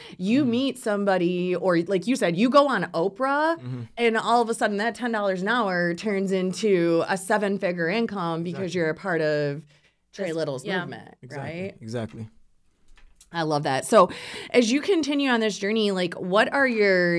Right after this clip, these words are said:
Speaker 1: immediate goals? Like, what are you hoping to get done by the end of this year? What are you hoping to get done, you know, next year? What are you hoping to be, have done in five years?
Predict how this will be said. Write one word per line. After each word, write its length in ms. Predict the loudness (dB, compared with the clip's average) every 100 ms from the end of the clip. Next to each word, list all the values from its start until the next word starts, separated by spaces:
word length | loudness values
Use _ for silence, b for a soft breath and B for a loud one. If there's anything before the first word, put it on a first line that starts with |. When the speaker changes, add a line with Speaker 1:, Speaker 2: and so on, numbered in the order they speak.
| 0
Speaker 1:
immediate 840 | -2 0 2 2 2 2 2 0
goals? 400 | 2 4 4 2
Like, 160 | 0 0
what 160 | 0 0
are 40 |
you 120 | 0
hoping 240 | 0 -2 -4
to 40 |
get 140 | -4
done 160 | -4 -2
by 160 | -2 -2
the 120 | -2
end 160 | 0
of 80 | 0
this 220 | 0 0
year? 380 | 0 2 2 0
What 100 | -2
are 20 | -2
you 120 | -4
hoping 200 | -4 -6
to 80 | -4
get 160 | -2
done, 340 | -2 -2 -2 -4
you 140 | -4
know, 200 | -2 -2
next 320 | -2 -4 -4
year? 220 | -4 -2
What 140 | -2 -2
are 40 |
you 120 | -2
hoping 260 | -4 -6 -6
to 60 | -4
be, 180 | -6 -8
have 320 | -6 -2 0
done 160 | 0 -2
in 120 | -4
five 380 | -4 -4 -4 -6
years? 640 | -16 -16 -16 -16 -16 -20